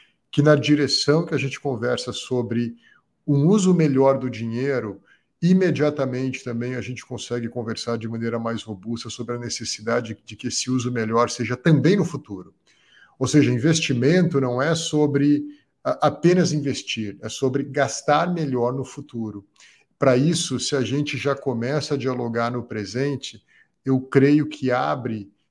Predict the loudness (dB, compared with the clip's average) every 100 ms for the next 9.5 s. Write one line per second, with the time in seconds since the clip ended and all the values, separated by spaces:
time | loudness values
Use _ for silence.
0 | _ -4 0 0 2 -2 -2 -6 -6 -6
1 | -6 -4 -4 -6 -6 -8 -8 -8 -6 -6
2 | -4 -2 -2 -2 0 0 -2 -6 -8 -8
3 | -12 -10 -8 -10 -12 -14 -10 -8 -6 -6
4 | -6 -8 -6 -6 -6 -6 -8 -6 -8 -6
5 | -8 -4 -2 -2 -4 -6 -6 -6 -6 -6
6 | 4 6 6 4 -2 -6 -2 0 0 0
7 | 0 -2 -4 -4 -8 -10 -10 -10 -10 -10
8 | -18 -16 -14 -14 -8 -8 -6 -4 -4 -6
9 | -12 -14 -14 -16